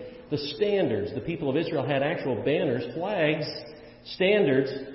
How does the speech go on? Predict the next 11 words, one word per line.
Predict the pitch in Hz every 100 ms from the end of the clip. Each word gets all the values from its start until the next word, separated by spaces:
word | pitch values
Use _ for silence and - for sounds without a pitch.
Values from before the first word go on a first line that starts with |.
| - -
of | 151 156
their | 143
fathers' | 175 170 165 147 -
houses, | 214 233 139 131 - - - - - -
uh, | 139 135
around | 143 185 208 143
which | 165 127
they | 143
would | 147
always | 123 143 - -
camp. | 254 220